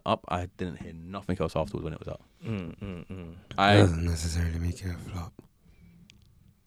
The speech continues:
Speaker 1: um, I personally, I thought it was a flop.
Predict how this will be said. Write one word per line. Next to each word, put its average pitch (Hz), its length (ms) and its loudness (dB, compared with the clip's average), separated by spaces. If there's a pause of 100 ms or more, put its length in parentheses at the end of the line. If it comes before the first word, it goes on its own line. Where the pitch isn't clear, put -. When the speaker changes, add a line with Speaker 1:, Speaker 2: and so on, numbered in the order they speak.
(680)
Speaker 1:
um, 101 400 0 (680)
I 101 480 6 (640)
personally, 185 540 6
I - 60 -4
thought - 100 -12
it - 40 -6
was 80 100 -10
a - 20 -16
flop. 208 140 -6